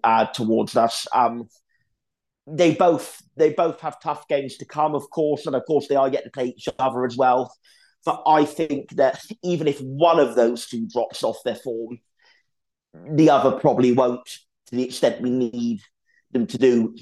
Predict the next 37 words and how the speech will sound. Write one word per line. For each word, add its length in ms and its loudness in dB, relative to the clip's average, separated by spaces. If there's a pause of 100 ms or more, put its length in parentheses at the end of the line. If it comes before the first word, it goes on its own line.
(160)
Um, 320 0 (320)
so 280 -2
I 160 2
think, 500 -12 (280)
I 120 -2
think 280 -10
ninety-five 1120 0 (480)
is 160 0
a, 260 0
is 120 -4
a 60 -6
figure 280 0
we 120 2
will 120 -2
need. 280 -2 (180)
I 120 4
think 260 -2
that 160 4 (600)
with 360 2
the 80 -2
form 500 4
they're 220 6
on, 280 -2 (960)
one 560 2
of 360 6
Ipswich 500 -2
or 100 4
Barnsley 460 2
will 240 -4
get 240 -2
to 80 -6
ninety-four. 600 -4 (800)
And 240 0
with 160 4
our 120 4
goal 220 0
difference, 260 -12